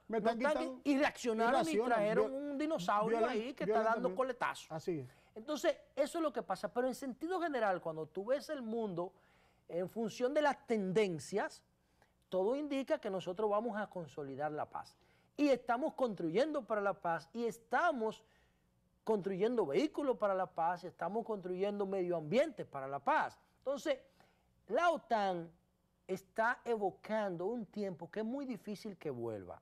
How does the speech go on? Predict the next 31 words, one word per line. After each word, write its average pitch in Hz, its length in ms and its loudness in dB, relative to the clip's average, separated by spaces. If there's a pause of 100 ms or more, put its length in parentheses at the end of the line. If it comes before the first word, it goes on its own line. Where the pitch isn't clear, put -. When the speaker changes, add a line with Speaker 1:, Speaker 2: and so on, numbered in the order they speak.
Speaker 2:
aunque 247 720 4 (480)
si - 380 4
volviera 277 640 4
a 277 40 2
un 233 160 0
esquema 196 400 0
de 170 120 -2
guerra, 143 340 -4
va 196 100 2
a 202 40 0
ser 247 180 -6
una 233 200 -6
guerra 208 220 -4
inteligente, 131 760 -12 (440)
no 240 260 2
va 294 100 4
a - 40 -4
ser 302 280 0
una 185 240 0
guerra 170 260 2
industrial. 139 560 -4 (500)
¿Qué 381 160 4
yo 403 160 2
quiero 302 180 0
decir 220 340 0
con 160 200 -4
esto? 110 340 -14 (540)
Que 233 160 2
ahora 226 580 4 (160)
un 381 240 4
misil 185 600 0